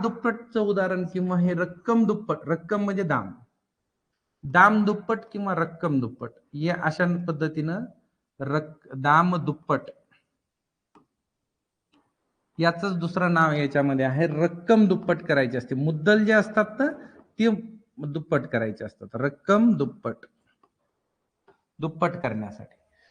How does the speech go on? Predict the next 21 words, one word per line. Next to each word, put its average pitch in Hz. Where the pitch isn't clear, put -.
दुप्पटचं 262
फार 226
सोपं 143
आहे. 120
दुप्पट, 208
दुप्पटचं 190
सूत्र 214
तर 190
डायरेक्ट 202
आहे. 123
काय 196
करायचं? 202
शंभर 208
अंशस्थानी 196
लिहायचे 170
आणि 160
त्याच्या 180
छेदस्थानी 170
जर 208
दर 196
दिलाय 202